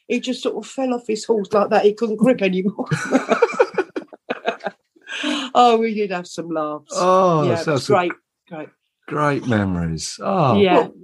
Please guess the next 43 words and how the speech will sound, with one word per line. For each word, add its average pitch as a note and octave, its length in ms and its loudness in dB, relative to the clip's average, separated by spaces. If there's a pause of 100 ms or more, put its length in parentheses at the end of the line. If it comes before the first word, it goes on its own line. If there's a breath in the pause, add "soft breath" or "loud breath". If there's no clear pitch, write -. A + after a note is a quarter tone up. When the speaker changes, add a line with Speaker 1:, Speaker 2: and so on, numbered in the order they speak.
(120)
Speaker 1:
absolutely. F#3 880 -2 (480)
Speaker 2:
well, A3+ 320 -2 (140)
well, G3 180 4
thank C4 400 2
you F3+ 80 6
very F#3+ 240 6
much F#3 300 2
for, C#3 340 4
for - 100 0
sharing F3 560 2
some F#2 280 -4
of F2 100 -4
those E2 320 -2
with D#2+ 160 -6
us. - 400 -2 (120)
Um, A2 420 2
Speaker 1:
That's - 260 -4
Speaker 2:
it's F3+ 120 -8
Speaker 1:
okay. A#3+ 260 -14 (360)
Speaker 2:
been, C#3 280 2
been D3+ 260 0
really E3 320 4
nice A#2 340 0
to, F#2+ 220 -2
uh, F2+ 160 0 (460 loud breath)
to D3+ 100 4
meet A#2+ 220 4
you D#3 240 4
and, B2 300 2
and A#2 200 -4
listen A#2 360 -4
to F#2+ 140 -6
those. A2 440 0
And, B2+ 360 -2
uh, C3 140 0
yeah, B2+ 260 -2
take - 240 -8
us C3 140 -8
back. - 300 -6
What - 60 -4
was E3 120 -4
it? - 80 0
It's, - 260 -8